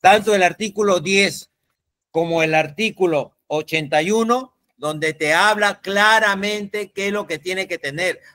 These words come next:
Acá no se trata de desvirtuar ni tratar de indicar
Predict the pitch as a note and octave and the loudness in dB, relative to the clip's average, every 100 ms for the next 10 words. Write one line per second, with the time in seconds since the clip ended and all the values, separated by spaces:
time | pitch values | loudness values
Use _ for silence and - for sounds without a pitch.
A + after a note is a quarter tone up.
0 | - D3 D3 G#3+ G#3+ G#3 F3 G3 G3 G3+ | -6 -4 0 0 0 -4 -6 -2 -2 0
1 | G3 F#3 D#3+ D3 C#3+ C#3 C3+ F3 G3 G#3 | 0 0 -2 -4 -6 -8 -10 0 0 0
2 | F3+ D#3+ D3 C3+ - F3 G3+ F#3 - _ | -4 -10 -4 -4 0 2 4 2 -8 _
3 | _ _ _ - C#3 C#3+ C3+ - F#3+ A3 | _ _ _ -12 -8 -8 -10 0 4 4
4 | G#3+ | 0